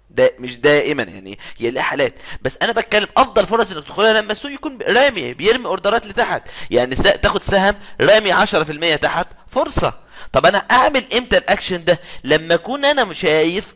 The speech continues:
الصورة العامة إن السوق اتجاهه إيش؟ أب.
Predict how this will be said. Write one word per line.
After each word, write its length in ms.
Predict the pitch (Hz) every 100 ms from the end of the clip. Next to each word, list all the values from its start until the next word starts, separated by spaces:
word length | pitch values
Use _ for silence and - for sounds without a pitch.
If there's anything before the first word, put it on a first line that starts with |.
| -
الصورة 600 | 135 - 147 156 160 165
العامة 640 | 143 143 139 147 156 196 - - -
إن 200 | 135 135
السوق 580 | 139 - - 240 226 -
اتجاهه 500 | 160 - 160 180 185
إيش؟ 240 | 151 160 - - _ _
أب. 120 | 330